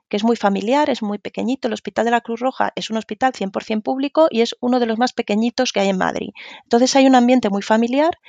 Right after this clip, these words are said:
hay muy buen ambiente en general y la gente, todo el mundo se conoce. Y cuando llegó el covid... Para nosotros, personal, eh, fue muy traumático porque,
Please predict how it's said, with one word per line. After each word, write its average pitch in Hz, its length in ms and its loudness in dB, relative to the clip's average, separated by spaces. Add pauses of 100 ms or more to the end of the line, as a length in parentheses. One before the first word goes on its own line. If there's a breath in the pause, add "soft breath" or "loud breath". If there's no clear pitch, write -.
(160 loud breath)
hay 233 140 4
muy 220 200 4
buen 214 180 4
ambiente 214 540 2
en 262 100 2
general 247 560 0 (480 loud breath)
y 214 320 2
la 196 140 2
gente, 214 280 0
todo 226 220 -2
el 220 80 2
mundo 214 240 -2
se - 160 -6
conoce. 190 440 -8
Y - 20 -12
cuando 202 240 -4
llegó 196 180 -2
el 233 120 -2
covid... 277 340 2 (460 loud breath)
Para 196 200 2
nosotros, 240 640 0
personal, 247 720 0 (280 loud breath)
eh, 208 420 4
fue 208 460 0
muy 214 160 -2
traumático 190 760 -2
porque, 185 440 -4